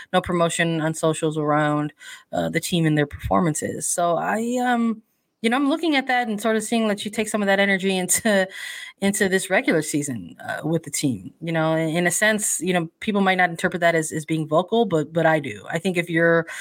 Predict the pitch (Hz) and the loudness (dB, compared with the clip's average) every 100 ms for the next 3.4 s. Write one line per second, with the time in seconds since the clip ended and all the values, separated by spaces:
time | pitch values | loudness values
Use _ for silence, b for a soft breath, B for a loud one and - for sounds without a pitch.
0 | B B - 175 147 - - 208 208 190 | B B 0 2 2 2 2 2 0 0
1 | 190 185 170 165 160 - 165 165 160 151 | 4 4 4 2 -2 2 2 2 0 2
2 | 147 139 139 143 B B B - 170 151 | 0 -2 -6 -10 B B B -8 -6 -6
3 | - - 170 151 | -8 -4 0 0